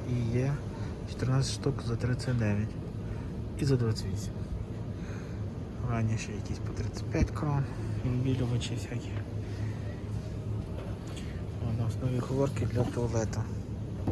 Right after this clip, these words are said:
Двадцять крон. Туалетне каченя, як ми називаємо. Для посудомийки варіант є за сімдесят штук,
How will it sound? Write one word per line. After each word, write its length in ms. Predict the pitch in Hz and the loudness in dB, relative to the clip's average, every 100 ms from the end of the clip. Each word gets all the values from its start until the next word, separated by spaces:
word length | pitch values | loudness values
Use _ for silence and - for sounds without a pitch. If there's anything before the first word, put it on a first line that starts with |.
| - - - - - - - - - - - | 0 4 10 10 10 0 -4 -4 -4 -4 0
Двадцять 260 | 151 143 - | 2 2 2
крон. 300 | - 123 123 - - - - - - - - - - - - - | 0 0 0 -2 -2 -2 -2 -4 -4 -4 -4 -4 -4 -4 -6 -4
Туалетне 400 | 120 120 120 117 | 2 4 2 0
каченя, 440 | 113 117 - 123 110 | 0 0 2 2 4
як 80 | 101 | 2
ми 120 | 107 | 2
називаємо. 580 | 107 107 107 107 107 110 - - - - - - - - - - - - - - - - - - - - | 2 0 0 0 0 0 -2 -2 -2 -2 -4 -4 -4 -4 -4 -4 -2 -2 -2 -4 -4 -4 -4 -4 -4 -2
Для 180 | 123 120 | 0 0
посудомийки 880 | - - 127 127 131 131 117 120 117 - - - - - - - - - - - 113 | 0 -2 0 2 4 4 2 0 -2 -2 -4 -2 -2 -2 -2 -2 -2 -2 -2 -2 0
варіант 380 | 120 123 117 110 | 4 4 4 2
є 140 | 113 110 | 0 0
за 140 | - | 0
сімдесят 580 | - 113 113 - 117 113 - - | -2 -2 -2 -2 0 0 -2 -2
штук, 440 | - - 127 - | -2 -2 -2 -2